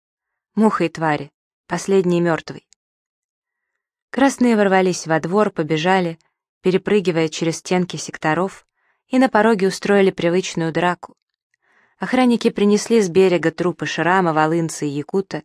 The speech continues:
бросили их во дворе и закрыли ворота. Один охранник залез на вышку, остальные пошли греться.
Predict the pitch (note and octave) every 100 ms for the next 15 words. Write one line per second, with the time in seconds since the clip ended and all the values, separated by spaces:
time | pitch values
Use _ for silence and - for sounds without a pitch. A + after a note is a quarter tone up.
0 | _ _ _ _ _ F#3 G3+ - E3 D#3
1 | D#3 D3 D3 D#3 F3 - _ _ - F#3
2 | F3+ F#3 D#3+ D#3 D3+ C#3+ C#3 - - _
3 | _ _ _ _ _ _ _ _ G3 C4
4 | A#3 G3+ A#3 G3+ F3+ E3+ F#3 F3 D#3 D#3+
5 | D#3 F#3+ G3 - F3+ - _ _ - F#3
6 | F#3+ G3 G#3+ G3 E3 - E3 D3+ D3 -
7 | -